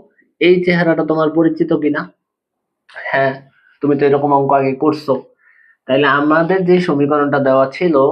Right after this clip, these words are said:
সেটাকে আমরা যেরকম ভাবে চিনি, সেই রকম আমরা বানালাম। পরেরটাও সেম, দুই আর চারের লসাগু হচ্ছে চার, তো আমরা চার লিখলাম।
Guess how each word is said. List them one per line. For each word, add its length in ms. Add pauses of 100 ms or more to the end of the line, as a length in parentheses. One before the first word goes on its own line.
(120)
সেটাকে 380
আমরা 420
যেরকম 340
ভাবে 260
চিনি, 360 (240)
সেই 320
রকম 280
আমরা 200
বানালাম। 480 (1500)
পরেরটাও 500
সেম, 280 (160)
দুই 220
আর 200
চারের 280
লসাগু 400
হচ্ছে 240 (140)
চার, 280 (1400)
তো 60
আমরা 240
চার 180 (120)
লিখলাম। 400